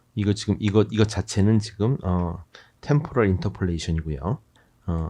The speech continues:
여기서 이렇게 스페셜 인터폴레이션을 눌러주시면 지금 뭘로 돼 있죠? 오토 베지에르로 돼 있습니다. 즉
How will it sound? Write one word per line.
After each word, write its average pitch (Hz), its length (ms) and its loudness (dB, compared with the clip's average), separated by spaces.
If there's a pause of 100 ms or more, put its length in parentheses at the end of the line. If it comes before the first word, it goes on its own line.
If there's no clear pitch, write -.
(120)
여기서 98 260 0
이렇게 104 300 -4
스페셜 120 500 -2
인터폴레이션을 98 1000 -2
눌러주시면 92 680 -2 (480)
지금 117 220 0
뭘로 101 180 2
돼 90 100 -4
있죠? 127 440 -6
오토 120 400 0
베지에르로 95 480 0
돼 - 100 -18
있습니다. - 500 -14 (840)
즉 - 400 -4